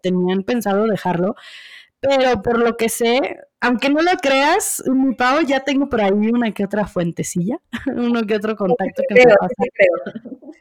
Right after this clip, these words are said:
Speaker 1: que me pasa chisme, entonces, por lo que sé, Azcárraga se enojó muchísimo con todo lo que pasó en, en, en L A,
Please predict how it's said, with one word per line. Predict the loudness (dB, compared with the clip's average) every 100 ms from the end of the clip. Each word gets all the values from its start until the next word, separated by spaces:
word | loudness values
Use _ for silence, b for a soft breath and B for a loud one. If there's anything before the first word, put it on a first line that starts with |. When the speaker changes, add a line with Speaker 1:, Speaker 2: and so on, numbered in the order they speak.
| -6
Speaker 1:
que | -2
me | 0 0
pasa | 0 0 0
chisme, | -2 0 0 2 2
entonces, | 2 2 0 0
por | 0 0
lo | 0
que | 0
sé, | 0 2 0 -2
Azcárraga | -6 -6 -4 -2 -2 -2
se | -2
enojó | -2 -2 -2 0 0 2
muchísimo | 2 2 0 -2 -2 0 0 2 2 0
con | 0 -2
todo | 0 2
lo | 0 -2
que | -6
pasó | -6 -4 0 0
en, | 2 2 0 0 -2 -6 -10 -8
en, | -2 0 0 0 0 -2
en | -2 0
L | 0
A, | 2